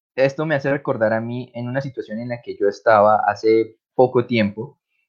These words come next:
yo creo que un par de meses atrás, en que una sola persona quería tomar solamente las decisiones de cómo se hacían las cosas, ¿sí? De c-,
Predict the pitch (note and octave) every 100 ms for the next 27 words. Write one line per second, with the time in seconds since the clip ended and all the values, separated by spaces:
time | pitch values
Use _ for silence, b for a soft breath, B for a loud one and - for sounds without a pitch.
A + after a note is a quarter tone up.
0 | - B2+ C3 C3+ C3+ A#2+ A2+ A#2+ A#2+ A#2+
1 | A2+ G#2+ A2 F#2+ F#2+ G#2+ _ _ _ _
2 | _ _ C3 B2+ C#3 C3 D#3 E3+ F3 F#3
3 | F#3 F#3 E3 - C3+ D3+ F3 C#3 C3 B2+
4 | C#3+ C3 B2 - - C#3+ C#3+ C#3+ C#3 C#3+
5 | C#3 A#2+ A#2 G#2+ A2 G#2 B2 A#2 - -
6 | B2+ C3 C3 A2+ - G#2+ G#2+ G2 - G#2
7 | - _ - _ _ _ _ _ - G#2
8 | A#2+ B B B - G2+ G2+